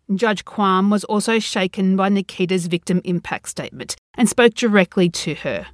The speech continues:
Quote, "You realise it wasn't your fault. It wasn't your fault at all. The sooner you let go of that, the sooner you can appreciate all the time you did have with Eli. Thank you for what you did for Eli.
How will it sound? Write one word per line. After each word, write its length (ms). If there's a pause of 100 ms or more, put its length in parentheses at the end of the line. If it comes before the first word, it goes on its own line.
(160)
Quote, 440 (540)
"You 200
realise 500
it 80
wasn't 380
your 180
fault. 400 (180)
It 160
wasn't 460
your 140
fault 340
at 80
all. 400 (600)
The 80
sooner 240
you 160
let 200
go 240
of 120
that, 300 (260)
the 80
sooner 200
you 140
can 120
appreciate 760
all 120
the 140
time 360
you 120
did 240
have 260
with 200
Eli. 460 (460)
Thank 360
you 80
for 100
what 220
you 100
did 240
for 200
Eli. 440